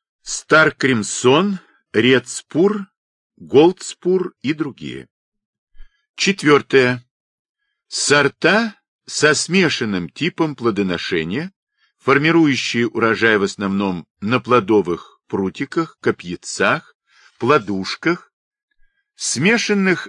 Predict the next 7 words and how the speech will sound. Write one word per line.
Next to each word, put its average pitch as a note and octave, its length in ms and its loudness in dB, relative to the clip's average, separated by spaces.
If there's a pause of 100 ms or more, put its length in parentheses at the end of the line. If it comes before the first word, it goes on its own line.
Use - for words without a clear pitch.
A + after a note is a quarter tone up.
обрастающих C3 1160 0 (100)
ветвях G2 840 -2 (180)
и F3 160 0
на G#3 140 0
концах C3 800 -2
однолетних A2 880 -4
приростов. D2 640 -10